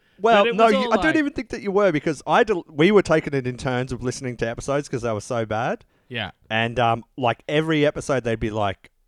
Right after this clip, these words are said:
Speaker 1: so contradictory to how they were in the last one, depending on who they were talking to.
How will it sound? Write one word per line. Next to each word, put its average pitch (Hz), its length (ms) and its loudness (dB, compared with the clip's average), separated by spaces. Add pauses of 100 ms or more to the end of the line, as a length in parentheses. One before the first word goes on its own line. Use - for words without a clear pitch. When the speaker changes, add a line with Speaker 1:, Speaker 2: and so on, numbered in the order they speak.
(120)
Speaker 1:
so 156 380 2
contradictory 147 680 0
to 131 100 -2
how 135 100 2
they 123 140 0
were 123 180 2
in 120 80 -4
the 113 80 -6
last 117 240 -4
one, 135 140 -4
depending 131 340 -2
on 123 120 -4
who 131 120 2
they 117 100 0
were 110 120 2
talking 127 320 -2
to. 190 260 -6